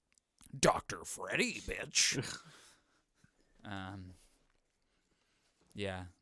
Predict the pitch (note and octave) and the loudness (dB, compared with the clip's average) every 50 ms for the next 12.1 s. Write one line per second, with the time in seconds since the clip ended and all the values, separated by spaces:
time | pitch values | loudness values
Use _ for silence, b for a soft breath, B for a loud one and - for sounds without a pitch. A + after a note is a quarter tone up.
0 | - _ _ _ - A#2 - - C3+ C3 B2+ B2 A#2+ A#2+ - - C3 B2+ - - | -20 _ _ _ -14 -10 -6 -2 0 2 2 2 2 0 -4 -8 -12 -14 -12 -6
1 | C3+ C#3 C#3+ C3 B2+ A#2+ G#2+ G#2+ A2+ G#2+ G#2 G2+ G2+ - - G#2 G2 F#2 - - | -4 0 2 4 4 2 2 2 2 2 4 2 2 0 -2 -4 -4 -4 -4 -6
2 | G#2 F#2 - G2 F#2 - F#2 F#2 F#2 F#2 F#2 G2+ G2 G2+ G#2 A2+ A#2 A2+ A2 - | -6 -6 -6 -8 -8 -6 -4 -4 -4 -6 -6 -6 -4 -4 -2 0 0 0 0 0
3 | - - C#3 C3 A#2 - - G2+ F#2 - - G2+ F#2+ F2+ - - - F#2+ F#2 F2 | 0 2 2 0 0 0 -2 -2 -2 -2 -2 0 -2 -2 -2 -2 -2 -2 -4 -4
4 | - C#3+ C3+ B2+ F#2+ G2+ G2+ G2+ F2+ _ _ - G2+ - _ - _ - - G2+ | -4 -6 -8 -6 -6 -8 -8 -10 -12 _ _ -20 -20 -20 _ -20 _ -8 -6 -6
5 | F#2+ - A2 G2+ G#2+ G2+ - - A#2 F#2+ - - F#2 F2+ F#2+ F2+ F2+ F2+ F#2 F#2+ | -2 0 -2 0 0 -2 -4 -2 -4 -4 -4 -4 -4 0 2 2 2 2 0 0
6 | F#2+ F2+ F2+ F#2 F#2 F2+ F#2 - F#2 F#2 F#2 F#2 F#2 F2 - - - - G2 G2 | -2 -6 -6 -8 -10 -10 -10 -10 -8 -8 -10 -10 -10 -12 -10 -8 -8 -6 -6 -8
7 | F#2+ - - - - - - - - - - - - A2+ - A#2 - - A#2+ G#2 | -10 -12 -14 -12 -12 -14 -14 -16 -18 -18 -16 -16 -16 -16 -18 -16 -8 -4 -2 -2
8 | G2 F#2+ - G2+ G#2+ A2+ G#2 B2 B2 G#2+ F#2 F2+ F#2 F#2+ G2+ F#2 F2+ - - G2+ | -2 -2 -4 -4 -4 -2 -2 0 0 0 0 -2 -2 -4 -4 -4 -4 -6 -8 -10
9 | G2 F#2+ G2 F#2+ F2 E2 F2 E2+ F2+ G2 - _ _ - - - - - - - | -10 -8 -8 -10 -8 -8 -10 -10 -12 -14 -16 _ _ -14 -8 -4 -4 -4 -4 -6
10 | - - - - - - - G#2+ A2 A2+ A2 G#2+ G#2+ A2 A2 A#2 A#2 - - - | -12 -14 -14 -14 -18 -14 -10 -6 -4 -2 -2 -2 -2 -4 -6 -8 -10 -10 -12 -8
11 | C3 B2 A#2+ A#2 A2+ A2 G#2+ G#2 G2+ F#2+ G#2 F#2+ F#2 F#2+ - A2+ G#2 F2+ F2 F2 | -6 -2 0 0 2 2 2 2 0 -2 -2 -4 -4 -4 -6 -4 -4 -4 -4 -6
12 | F#2 F#2+ | -10 -14